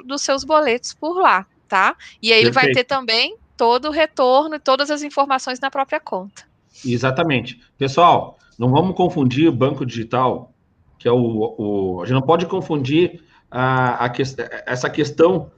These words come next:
Speaker 2: do, de usar o Gerência Net e da automação, né? A, o banco digital, que é o produto da S C I, é a automação.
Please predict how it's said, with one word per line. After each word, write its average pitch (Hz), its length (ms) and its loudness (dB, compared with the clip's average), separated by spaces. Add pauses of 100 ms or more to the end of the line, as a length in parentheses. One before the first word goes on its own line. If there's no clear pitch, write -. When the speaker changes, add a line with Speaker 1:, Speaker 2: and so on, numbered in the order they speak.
(280)
Speaker 2:
do, 127 540 0
de 135 140 2
usar 147 260 4
o 190 100 6
Gerência 151 440 0
Net 147 280 -4
e 175 40 -6
da 170 100 0
automação, 185 720 -4 (580)
né? 117 240 -6
A, 123 120 2
o 135 160 0
banco 185 280 2
digital, 143 540 0
que - 80 -2
é 127 40 4
o 127 40 4
produto 127 420 0
da 127 140 2
S 120 220 -2
C - 160 -6
I, 143 220 0
é 143 60 0
a 147 60 2
automação. 165 800 2